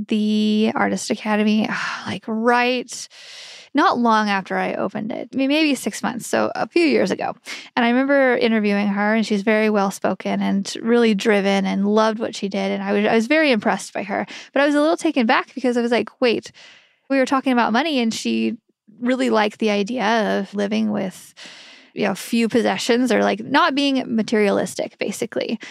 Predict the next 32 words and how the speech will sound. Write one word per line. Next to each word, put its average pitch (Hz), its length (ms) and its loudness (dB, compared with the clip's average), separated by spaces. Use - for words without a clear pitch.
And 208 720 0
she 226 180 -4
said 196 160 -2
that 190 80 -4
she - 80 -4
didn't 202 220 0
need 214 180 2
very 202 200 0
much 220 280 0
to 214 60 -2
get 226 220 0
by, 311 380 4
and 247 280 0
she 214 160 -2
was 208 100 0
selling 202 320 -2
her 208 220 -2
art 208 320 0
for 208 640 0
very 294 400 2
cheap - 320 -4
prices, 196 520 -2
but 247 140 -2
she 320 140 0
was 311 120 0
happy. - 500 -2
And 220 120 -2
so 233 380 2
I 226 80 0
was 214 120 2
like, 208 160 0
"Okay, 262 420 2